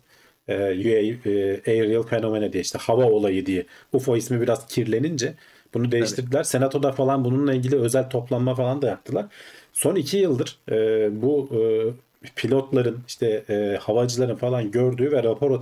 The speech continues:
Speaker 1: et-, ettiği şeyler artmış. Sayılarında ciddi bir artış var diyorlar ve, e, bunlardan beş yüz küsür tanesini falan kayıtlara geçmiş. E, pek çok, pek çoğu normal şeylerle açıklanabiliyor ama yüz yetmiş bir tanesini açıklayamamışlar.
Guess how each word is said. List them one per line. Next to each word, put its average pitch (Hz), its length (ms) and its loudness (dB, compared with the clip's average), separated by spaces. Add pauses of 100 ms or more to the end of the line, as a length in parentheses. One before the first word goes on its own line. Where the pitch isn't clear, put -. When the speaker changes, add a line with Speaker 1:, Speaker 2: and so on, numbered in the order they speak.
(120)
Speaker 1:
et-, - 180 -10
ettiği - 320 -4
şeyler 151 380 -2
artmış. 117 480 -2 (240)
Sayılarında 120 520 0
ciddi 120 360 -2
bir 120 80 2
artış 110 340 -2
var 98 220 -2
diyorlar 104 260 -2
ve, 156 160 0 (560)
e, 113 500 0 (220)
bunlardan 147 520 0
beş 135 180 2
yüz 160 120 -4
küsür 156 320 -4
tanesini 113 440 -2
falan 120 320 -2 (320)
kayıtlara 123 460 -2
geçmiş. 160 460 -4 (560)
E, 110 160 -2
pek 196 280 -2
çok, 185 200 -2 (340)
pek 202 200 -2
çoğu 185 220 0
normal 160 300 2
şeylerle 156 420 0
açıklanabiliyor 160 600 -2
ama 156 100 0
yüz 147 220 0
yetmiş 156 320 -4
bir 202 100 -2
tanesini 147 400 -2
açıklayamamışlar. 151 880 -2